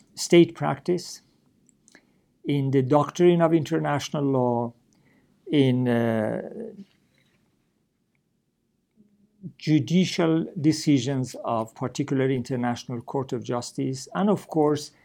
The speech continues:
uh, in some documents, uh, that were published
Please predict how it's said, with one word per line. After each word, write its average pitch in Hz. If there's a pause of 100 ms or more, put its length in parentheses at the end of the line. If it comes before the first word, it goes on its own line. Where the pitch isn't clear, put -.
(420)
uh, 135 (100)
in 160
some 180
documents, 120
uh, 120
that 127
were 117 (220)
published 143